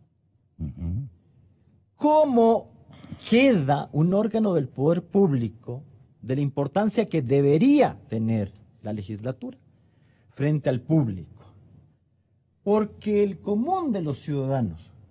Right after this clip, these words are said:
Speaker 2: cuando comete o se le dice que ha cometido cualquier infracción de cualquier naturaleza,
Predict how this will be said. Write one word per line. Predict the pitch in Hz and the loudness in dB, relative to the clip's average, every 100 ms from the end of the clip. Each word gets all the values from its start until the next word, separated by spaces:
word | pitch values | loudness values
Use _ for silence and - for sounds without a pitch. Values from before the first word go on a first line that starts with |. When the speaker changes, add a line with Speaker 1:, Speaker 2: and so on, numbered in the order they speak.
| - _ _ _ | -20 _ _ _
Speaker 2:
cuando | 147 180 180 165 | -4 -2 -4 -4
comete | 175 202 294 - 147 | -2 0 0 -2 -4
o | 127 | -4
se | 151 | -4
le | 135 | -2
dice | 151 202 - 247 | -2 -2 -4 -8
que | 180 | -8
ha | |
cometido | 175 160 156 180 170 | -6 -6 -6 -6 -6
cualquier | 170 143 131 - 311 | -6 -6 -6 -4 -2
infracción | 320 - 190 - 196 185 | -2 -4 -6 -6 -4 -4
de | 160 | -4
cualquier | 135 113 - 220 311 320 | -4 -6 -4 0 2 0
naturaleza, | 294 247 185 170 202 - 233 | -6 -6 -6 -4 -6 -8 -18